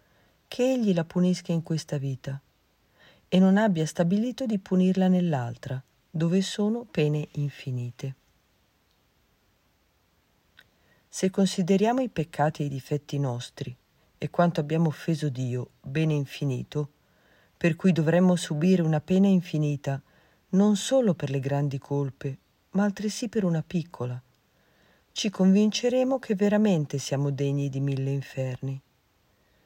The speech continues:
Eppure egli, con misericordia, ci punisce in questo tempo finito, nel quale, sopportando con pazienza, si sconta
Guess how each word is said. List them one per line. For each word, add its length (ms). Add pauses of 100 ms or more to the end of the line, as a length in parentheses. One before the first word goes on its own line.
(360)
Eppure 520
egli, 380
con 180
misericordia, 920 (640)
ci 200
punisce 500
in 80
questo 340
tempo 360
finito, 640 (840)
nel 260
quale, 400
sopportando 760
con 180
pazienza, 800 (640)
si 280
sconta 720